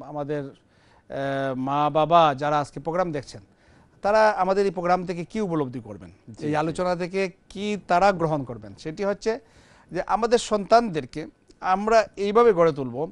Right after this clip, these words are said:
Speaker 1: আমাদের সন্তানরা ডাক্তার হবে, ইঞ্জিনিয়ার হবে, তারা সায়েন্টিস্ট হবে, তারা তাদের জীবন, আ, চালাবার জন্য যত ধরনের জ্ঞান বিজ্ঞান তাদের উ-, দরকার আছে, সবগুলোই তারা অর্জন করবে।
Speaker 2: হুম।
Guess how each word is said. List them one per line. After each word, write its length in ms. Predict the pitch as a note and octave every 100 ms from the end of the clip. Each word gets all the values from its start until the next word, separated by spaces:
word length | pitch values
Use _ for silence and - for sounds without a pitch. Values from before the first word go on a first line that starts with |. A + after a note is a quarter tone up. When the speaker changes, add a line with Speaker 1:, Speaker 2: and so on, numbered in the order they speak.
| _ -
Speaker 1:
আমাদের 320 | D#3+ F3 F#3+
সন্তানরা 640 | - F#3 F3+ G3+ A3 A3+ A3+ _ -
ডাক্তার 380 | C#3+ - A#3 G#3+
হবে, 380 | F#3+ G3+ G#3+ G3+
ইঞ্জিনিয়ার 580 | E3 D#3+ F#3+ G3+ F#3+
হবে, 460 | D3+ D#3+ F3+ G3 G3 _ _ _ _ _
তারা 440 | D#3 E3 F3 E3+ D#3+
সায়েন্টিস্ট 640 | E3 E3 D3+ G3 F#3+ -
হবে, 560 | D#3 E3 D#3+ F#3 F#3 F#3 _ _ _ _
তারা 400 | F3+ G3+ G3+ G3
তাদের 400 | F#3 F3+ G3 F3
জীবন, 580 | C#3+ D#3+ F3 G3 G3 G3 - _ _ _
আ, 400 | - E3+ F3 F3 D3+ -
চালাবার 440 | - F#3 A3+ A#3 G3+
জন্য 340 | G3 F#3 F3+
যত 260 | D#3+ F#3 G3
ধরনের 440 | F#3 G3 F#3+ D#3+
জ্ঞান 420 | C3+ E3 F3 F3 D#3+
বিজ্ঞান 580 | D#3+ D#3 C#3+ E3 F#3 F3
তাদের 300 | F3 D#3+ D#3+
উ-, 160 | D#3+ C#3+
দরকার 400 | D3 C#3 F3 G3
আছে, 200 | E3 D#3
সবগুলোই 600 | - G#3 G#3 F#3 A3 B3+
তারা 160 | G3+
অর্জন 320 | F3+ D#3 D3+ C#3
করবে। 360 | C#3 C#3 F#3+ _
Speaker 2:
হুম। 100 | A#2